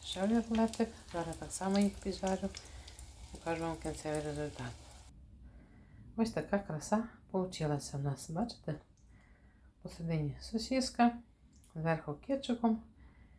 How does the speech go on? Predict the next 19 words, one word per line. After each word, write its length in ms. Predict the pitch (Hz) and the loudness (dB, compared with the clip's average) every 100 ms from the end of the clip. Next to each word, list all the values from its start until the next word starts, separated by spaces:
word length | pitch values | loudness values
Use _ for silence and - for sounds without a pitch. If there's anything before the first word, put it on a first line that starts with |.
| - - - | -20 -16 -6
піджарені. 760 | 156 - 180 220 226 214 214 208 - - - | -2 8 10 12 12 10 10 6 -8 -20 -10
Ось 140 | 175 170 | -8 -6
такі 340 | 156 - 160 | -8 -4 0
вони 300 | 156 151 143 - - | 0 0 -4 -8 -10
красавчики. 840 | 156 151 202 220 220 - - 208 - - - - - - - - | -8 -2 2 2 0 -6 -2 -2 -2 -16 -20 -20 -20 -20 -20 -6
Дуже 200 | 180 165 | 0 2
смачно 720 | 160 - 180 208 220 - 214 208 - - - | 2 2 6 6 6 6 6 4 -2 -20 -12
і 60 | 190 | -4
швидко 600 | - - 180 180 - 202 - - _ _ _ - - - - - - - - | -2 4 4 2 -2 -4 -4 -20 _ _ _ -20 -20 -20 -20 -20 -20 -20 -8
можна 280 | 160 185 185 | 4 4 4
приготувати, 640 | 175 165 156 175 180 180 165 - - - - | 0 0 2 4 4 4 -4 -6 -20 -6 4
пальчики 380 | 202 - - | 4 4 0
оближити. 580 | 156 147 147 143 143 147 - - - - - - | 2 4 4 4 2 -6 -8 -20 -20 -20 -20 -20
Особливо 460 | - 165 165 214 208 | -10 0 8 10 10
дітям 400 | 175 190 202 202 - - - - | 10 8 8 6 2 -14 -20 -10
дуже 200 | 165 175 | -2 0
сподобається. 760 | 175 - 151 151 151 143 139 156 143 - _ | 0 -4 -4 -2 0 -2 -2 -8 -10 -14 _
Так 200 | - 170 | -8 -6
що 160 | - 160 | -4 -6